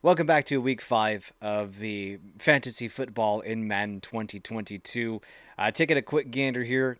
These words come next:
kinda running down here. The Desert Swarm Gump out there, handing a forty-two to seven loss to, uh, forty-two to seven handy win over the, uh, Washington football team, A K A the Commanders now. Taking a look down here,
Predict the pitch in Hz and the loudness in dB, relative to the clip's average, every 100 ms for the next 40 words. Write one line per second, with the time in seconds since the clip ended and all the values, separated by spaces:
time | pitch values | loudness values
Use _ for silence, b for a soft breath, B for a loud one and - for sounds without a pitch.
0 | - 120 110 107 104 117 117 110 117 117 | -6 -4 -2 -4 0 0 0 -2 0 0
1 | 113 120 120 113 B B - 123 131 117 | -2 0 0 -2 B B -6 2 2 4
2 | 151 139 127 - 135 139 139 131 _ 127 | 2 2 -4 -4 2 4 4 0 _ -16
3 | 117 139 135 131 127 120 127 131 123 127 | 2 4 4 4 2 4 2 2 0 -2
4 | 120 95 - 131 131 - 127 113 131 120 | -2 -4 -4 -2 -2 -2 -4 -2 0 0
5 | 120 117 120 123 - - _ - 127 123 | 0 0 -2 -2 -8 -14 _ -8 -4 -2
6 | 110 101 - 139 123 - 123 107 131 110 | -2 -4 -2 -2 -2 -2 -4 -2 -2 -2
7 | 107 B B B B - 147 160 147 127 | -6 B B B B -10 0 2 4 0
8 | 113 117 139 113 113 110 110 101 101 101 | 0 -2 -2 -6 -4 -2 0 -2 -2 -2
9 | 110 120 107 110 101 120 110 110 - 113 | -2 -4 -8 -8 -6 -8 -4 -6 -4 -6
10 | 113 98 110 104 104 92 101 107 98 101 | -6 -6 -6 -8 -8 -6 -4 -6 -6 -12
11 | - 110 107 107 110 101 113 127 185 B | -10 -8 -6 -6 -8 -6 -4 -4 -6 B
12 | B B B B B 131 127 123 120 - | B B B B B 0 2 2 0 2
13 | 127 123 113 135 160 | 2 2 2 2 2